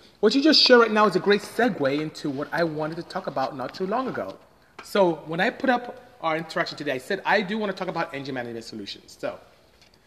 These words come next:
this is highly dependent on your area. So most jurisdictions don't allow you to run aftermarket E C Us that modify smog equipment. So please, by all means, a lot of these E C Us are for off-road use only. The A M Infinity, this is my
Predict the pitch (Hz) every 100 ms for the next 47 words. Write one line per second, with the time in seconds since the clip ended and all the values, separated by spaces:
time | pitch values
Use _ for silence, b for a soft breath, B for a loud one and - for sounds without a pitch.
0 | b b b 220 247 - - 175 226 233
1 | 175 - 185 160 123 127 - 139 135 127
2 | 131 - 123 110 98 - 123 117 170 294
3 | - - B B B B 139 202 196 233
4 | 214 156 156 170 151 147 170 214 156 165
5 | 165 151 139 117 143 170 - _ _ _
6 | _ - - 135 131 131 127 127 - 131
7 | 135 131 127 117 - - 127 123 117 113
8 | - 107 120 107 95 98 135 107 - B
9 | B - 254 202 190 196 180 143 131 151
10 | 165 147 160 147 160 135 120 107 120 120
11 | 110 - 127 139 156 135 139 143 135 113
12 | 165 175 196 139 123 113 117 123